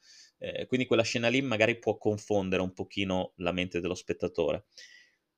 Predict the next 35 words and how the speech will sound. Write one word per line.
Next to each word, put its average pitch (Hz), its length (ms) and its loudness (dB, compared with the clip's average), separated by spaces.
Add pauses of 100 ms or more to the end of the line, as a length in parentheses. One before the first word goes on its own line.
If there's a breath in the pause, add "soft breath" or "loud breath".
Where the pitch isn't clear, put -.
(140)
Tuttavia, 135 600 10
ecco, 110 200 -4
non - 140 -10
stiamo 98 340 2
parlando 92 340 2
sicuramente 95 560 -2
di 92 80 -2
un 90 120 -4
film 101 360 -2
che 87 160 2
è 87 80 4
esente 95 340 -4
da 87 120 -2
difetti, 90 520 -4
però, - 380 2
ripeto, 107 400 -4
Mondocane, 135 840 -2 (280)
per 104 220 0
molti 120 440 -4
dei 95 140 0
suoi 92 200 -4
aspetti, 90 540 -4
per 87 140 -6
molti, 101 560 -4 (320 soft breath)
molte 123 240 0
delle 98 160 2
sue 110 160 0
sfaccettature, - 1000 0 (200)
mm, 92 280 -14
bellissimo 107 540 0
anche 107 200 0
l'omaggio 101 480 2
che - 80 -12
viene 87 180 -8
fatto, 90 460 0